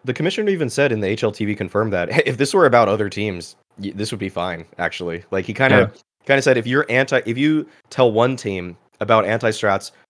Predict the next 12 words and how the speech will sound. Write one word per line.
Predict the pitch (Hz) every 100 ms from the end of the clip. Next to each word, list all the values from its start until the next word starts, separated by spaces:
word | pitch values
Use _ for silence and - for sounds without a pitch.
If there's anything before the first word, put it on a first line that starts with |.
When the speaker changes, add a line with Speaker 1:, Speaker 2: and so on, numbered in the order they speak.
| _
Speaker 1:
for | - 110 104 92 85 _ _ _ _ _
what | 120 113
you'd | 113 107
know | 113 113
about | 107 101
another | 92 101 123
team | 113 - 85 87
that | 107 -
isn't | 156 175 113
your | 101 95
own | 90
team, | 87 90 85